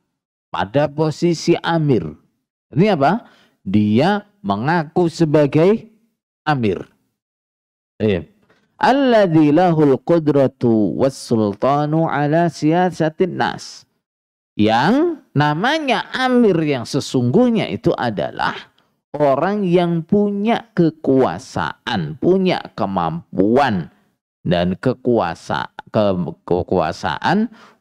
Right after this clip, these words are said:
untuk mengatur seluruh manusia. Gitu ya. Ini namanya amir yang sesungguhnya seperti itu.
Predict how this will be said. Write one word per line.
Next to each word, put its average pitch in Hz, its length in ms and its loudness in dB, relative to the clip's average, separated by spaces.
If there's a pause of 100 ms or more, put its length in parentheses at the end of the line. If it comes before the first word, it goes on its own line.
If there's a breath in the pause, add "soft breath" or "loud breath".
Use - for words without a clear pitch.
(160)
untuk 208 400 0
mengatur 156 640 -2
seluruh 202 560 0
manusia. 226 800 0 (1400)
Gitu 147 160 0
ya. 107 240 0 (640)
Ini 190 160 4
namanya 160 320 0
amir 190 320 2
yang 190 80 0
sesungguhnya 196 400 2
seperti 214 320 0
itu. 165 160 0